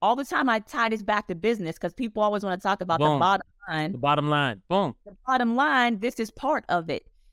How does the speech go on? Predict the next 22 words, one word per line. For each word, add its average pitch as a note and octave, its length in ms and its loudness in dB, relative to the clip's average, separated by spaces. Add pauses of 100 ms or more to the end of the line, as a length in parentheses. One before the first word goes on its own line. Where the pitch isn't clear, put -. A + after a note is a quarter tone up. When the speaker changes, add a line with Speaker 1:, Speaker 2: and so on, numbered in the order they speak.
(140)
Speaker 1:
And G#3+ 160 -2
if G#3+ 140 -4
you're B3 160 -2
not A3+ 420 0 (340)
doing D4 340 -2
the G3+ 100 -4
work A3 320 -4
now, G#3 480 0
you're G#3 180 -6
gonna A3 180 -2
pay D#4+ 260 -8
for G3 320 -4
it F3 100 -6 (340)
later. A#3 400 -2 (160)
So - 140 -6
why A3+ 200 4
Speaker 2:
Mm. - 20 4
Speaker 1:
not C#4 220 2
do C4 100 -10
the - 320 -18
work G#3 100 -6
now G#3 520 0